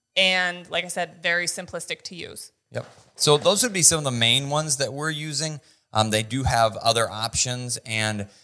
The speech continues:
Speaker 2: guys, if you didn't know already, we have an online store. It's standing stone kennels dot com slash store. And that will take you over to be able to look at all of the things that we have available, including e-collars. So, great question.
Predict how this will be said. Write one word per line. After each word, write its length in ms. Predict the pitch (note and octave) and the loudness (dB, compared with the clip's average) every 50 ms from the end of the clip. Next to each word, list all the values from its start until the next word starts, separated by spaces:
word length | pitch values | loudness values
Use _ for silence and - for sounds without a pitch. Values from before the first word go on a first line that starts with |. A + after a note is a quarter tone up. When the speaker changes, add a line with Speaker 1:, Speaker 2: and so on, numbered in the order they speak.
| _ _ - | _ _ 4
Speaker 2:
guys, 320 | A#2+ B2 B2 B2 B2 - | 4 6 6 6 2 0
if 260 | - A#2+ A#2+ A2+ - | 0 -2 -6 -6 -4
you 80 | A#2+ B2 | -6 -4
didn't 200 | A#2 C3+ C3 B2 | -4 -4 -6 -4
know 120 | B2 B2 A#2 | -2 2 2
already, 300 | A2+ A2+ A2 A2+ A2+ A2 | 4 4 2 0 -2 -2
we 100 | G#2+ G#2+ | -6 -8
have 220 | A2 G#2+ A2+ A2+ | -8 -6 -4 -4
an 80 | A2+ G#2 | -4 -4
online 520 | G#2+ A2 A2 A2+ A2+ A2+ A2+ A#2 A#2+ A2+ | -2 -2 -2 -2 0 2 2 2 2 2
store. 640 | - - - - B2 A#2+ A#2 B2 B2 A#2+ A#2+ A#2+ A#2+ - | 2 2 2 0 0 -2 0 0 0 0 -2 -6 -10 -14
It's 200 | A2 G2+ - - | -16 -4 2 4
standing 540 | - - - - - A2+ A#2 B2 B2+ C3 B2+ | 4 4 4 2 2 2 2 2 2 2 0
stone 260 | - - B2+ A#2+ A#2 | 0 0 0 0 -2
kennels 320 | - B2 A2+ A#2 A2+ G#2+ | -2 -2 -2 -2 -2 -2
dot 220 | - A2 G#2 G2 - | -2 -4 -4 -4 -4
com 240 | - G#2+ G#2 G#2 G2+ | -4 -4 -2 0 0
slash 560 | - - - G2+ G2 G2 G2 F#2+ F#2+ - - - | 0 0 0 -2 -6 -8 -8 -6 -4 -4 -6 -4
store. 720 | - - - - - - A#2+ B2+ C3+ C#3+ C#3+ C#3+ C#3 - - - - _ _ _ _ - | -4 -4 -2 -2 2 2 2 4 4 2 0 -2 -4 -6 -10 -16 -20 _ _ _ _ -8
And 160 | A2 G#2+ A2 | -6 -4 -4
that 140 | A2+ F#2+ G2 | -4 -4 -4
will 120 | A2+ A2 | -6 -2
take 260 | - A#2+ A#2 A2 - | 0 0 0 0 -2
you 100 | G#2+ G2+ | -8 -8
over 280 | G#2+ A2 A2 G2 A2 G#2 | -6 -6 -4 -4 -4 -6
to 140 | - - G2 | -6 -8 -8
be 120 | F#2+ G#2 | -4 -4
able 160 | G#2 F#2+ G2+ | -4 -4 -4
to 100 | G2+ G#2 | -6 -8
look 200 | G2+ G2+ G2 - | -8 -8 -6 -6
at 120 | G2 F2+ - | -6 -6 -4
all 220 | - G2+ G#2 G#2 | -4 -2 -2 -2
of 80 | G#2 F#2 | -2 -4
the 60 | G#2 | -8
things 180 | G#2 G2 G2 | -8 -8 -8
that 80 | - E2+ | -8 -8
we 80 | G2+ G#2 | -10 -10
have 120 | F#2+ F#2 | -10 -10
available, 440 | F2+ F2+ F2+ F2 F2 F2 F2 F2 - | -10 -10 -12 -12 -12 -12 -14 -14 -14
including 540 | G#2 G2 - - - G2 G2 F#2 F2+ F2 E2+ | -16 -18 -18 -14 -12 -12 -10 -10 -12 -12 -16
e-collars. 600 | F#2 F2+ - - F#2 - E2 E2+ - - - - _ | -18 -18 -18 -18 -18 -18 -20 -18 -14 -14 -14 -14 _
So, 300 | - - - G2+ G2+ - _ _ _ _ _ _ _ _ _ _ _ | -12 -10 -8 -8 -8 -12 _ _ _ _ _ _ _ _ _ _ _
great 440 | G2+ G#2+ A2+ A#2 - - - - _ | 4 6 6 6 6 4 0 -8 _
question. 600 | - - A2 G#2+ - - - - - - - | 0 2 4 4 4 2 0 -2 -6 -10 -14